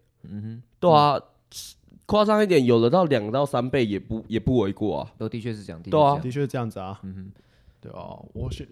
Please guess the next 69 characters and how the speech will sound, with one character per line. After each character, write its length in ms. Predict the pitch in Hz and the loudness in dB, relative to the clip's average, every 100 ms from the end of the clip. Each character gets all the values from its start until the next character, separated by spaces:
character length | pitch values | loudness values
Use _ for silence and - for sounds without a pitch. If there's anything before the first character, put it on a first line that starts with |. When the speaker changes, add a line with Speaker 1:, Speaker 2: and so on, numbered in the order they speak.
| - - | -20 -20
Speaker 3:
现 180 | - 180 | -8 -6
在 40 | |
读 120 | 139 | -6
这 100 | 120 | -6
间 80 | 135 | -6
学 140 | 131 | -6
校 100 | 113 | -8
好 60 | 101 | -8
像 160 | 117 117 | -6 -8
也 180 | 101 | -6
是 120 | 101 127 | -8 -10
比 200 | 107 95 | -10 -12
其 200 | - 107 | -12 -8
他 140 | 117 | -6
公 200 | 117 117 | -6 -8
立 40 | |
大 100 | 113 | -6
学 140 | 98 - | -8 -10
贵 180 | - 98 | -12 -12
吧？ 260 | 78 - _ _ _ _ _ _ _ _ _ _ _ 113 - | -14 -20 _ _ _ _ _ _ _ _ _ _ _ -20 -14
Speaker 1:
当 140 | 113 | -10
然 100 | 113 | -10
啊， 200 | 82 87 | -10 -12
Speaker 3:
对 100 | 120 | -8
啊， 20 | 104 | -6
Speaker 1:
当 0 | |
然 60 | |
啊。 20 | 131 | -6
Speaker 3:
我 60 | |
记 100 | 151 | 0
得 60 | 226 | 0
我 80 | 131 | 0
从 220 | 143 135 | -2 -4
中 180 | 143 139 | -2 -2
央 140 | 135 | -2
来 120 | 117 | -4
台 160 | 110 107 | -4 -4
大 180 | 117 120 | -2 -4
时， 220 | - 104 | -6 -6
我 100 | 90 | -6
发 220 | - 110 | -4 -4
现 200 | 117 117 | -2 -4
我 140 | 98 104 | -4 -6
的 40 | |
学 160 | - 107 | -6 -6
费 120 | 123 | -4
单 140 | 120 | -4
大 100 | 120 | -2
概 60 | 117 | -4
涨 200 | 107 87 | -6 -10
了 240 | 87 90 - _ _ - | -10 -12 -14 _ _ -8
二 120 | 139 | -8
十， 100 | - - | -8 -8
二 100 | 139 | -8
十 100 | 107 | -6
趴 160 | 107 | -8
左 140 | 101 92 | -10 -12
右 140 | 98 | -14
吧。 280 | - 76 - - | -14 -16 -18 -4
Speaker 2:
不 60 | 120 | -2
是， 60 | |
大 140 | 120 127 | 0 0
哥， 160 | 110 | 0
你 160 | 113 104 | -2 -2
是 140 | 127 | -4
全， 400 | - 120 104 113 - | -2 -2 -2 -4 -12
全 380 | - - 110 127 | -12 -2 0 0
台 200 | 131 107 | -2 0
湾 340 | 110 107 110 | 2 2 0